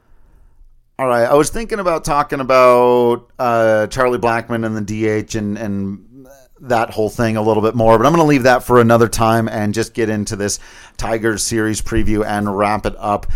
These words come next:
Got three games against the Detroit Tigers, uh, coming in with Antonio Senzatela versus Tarik Skubal. It should be an interesting one.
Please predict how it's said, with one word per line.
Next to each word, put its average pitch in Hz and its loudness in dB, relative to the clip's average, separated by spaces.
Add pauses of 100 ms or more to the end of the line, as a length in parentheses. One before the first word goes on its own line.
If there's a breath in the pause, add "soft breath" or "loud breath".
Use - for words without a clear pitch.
(220 loud breath)
Got 135 -2
three 175 -8
games 156 -6
against 131 -6
the 120 -4
Detroit 127 -6 (160)
Tigers, 147 -2 (260 loud breath)
uh, 92 -2
coming 120 -4
in 120 -4
with 117 -4
Antonio 123 -4
Senzatela 120 -4
versus 104 -4
Tarik 117 -6
Skubal. 123 0
It 92 -10
should 123 -12
be 123 -6
an 110 -4
interesting 120 -8
one. 120 0